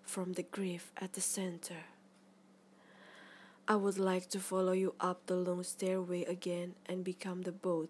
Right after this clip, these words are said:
that would row you back carefully. A flame into cupped hands to where your body lies beside me, and you enter it as easily as breathing in.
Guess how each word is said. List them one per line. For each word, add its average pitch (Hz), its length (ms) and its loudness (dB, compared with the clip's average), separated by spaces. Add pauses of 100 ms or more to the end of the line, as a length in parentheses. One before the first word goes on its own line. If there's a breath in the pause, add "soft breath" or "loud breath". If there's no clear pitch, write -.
that 185 220 -4
would 190 160 0
row 180 240 2
you 165 240 -4
back 160 260 -2 (140)
carefully. 165 600 -8 (1400 loud breath)
A 190 120 0
flame 185 420 4
into 185 280 -2 (100)
cupped 196 260 -2
hands 196 560 -2
to 202 120 -4
where 185 200 2
your 185 180 2
body 185 380 0
lies 175 400 -2
beside 175 540 -2
me, 175 300 -10 (840 loud breath)
and 190 140 2
you 190 200 0
enter 190 480 0
it 170 240 -4 (120)
as 180 300 -6
easily 175 560 -2
as 175 220 -2
breathing - 500 -8
in. - 160 -10